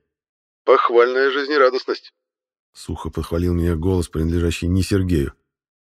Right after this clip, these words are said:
«И отношения хорошие. Доброго дня». «Семен Ильич», — признал я собеседника, — «по какому поводу вы звоните мне лично?»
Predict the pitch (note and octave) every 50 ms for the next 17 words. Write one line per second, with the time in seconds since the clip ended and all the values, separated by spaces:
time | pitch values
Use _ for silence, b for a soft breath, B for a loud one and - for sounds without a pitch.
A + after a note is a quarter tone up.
0 | _ _ _ G2 G#2 A#2+ A#2+ - C3+ B2+ - - B2 B2 B2+ B2+ A#2+ - C3 B2
1 | A#2+ G#2 - - E2+ C2+ - - _ _ _ _ _ _ _ _ _ - - A#2
2 | A#2+ B2 B2 C3 C3 C3+ B2 A#2+ G2 - - _ _ _ _ _ _ _ _ _
3 | _ _ _ _ - - - F2+ F#2 G2+ A2 A2+ A2+ A#2 A2+ A2+ A2+ G#2 D#2+ -
4 | - - - _ _ _ _ _ _ _ _ - D2+ D2 C#2+ D2+ D#2 D2+ D2 C#2+
5 | C#2 - D#2 D#2 D2+ - - D#2 D2 D2+ D2+ - - _ _ _ _ _ _ _
6 | _ _ _ _ D#2+ D2+ - E2+ E2 - A#2+ A#2+ C3 B2 A2+ C3+ C3+ C3 B2 A#2+
7 | B2 A#2+ B2 B2 A#2 B2 B2 B2+ A#2 - A#2 A2+ A2 A2 A2 B2+ B2+ - - D#2+
8 | C2+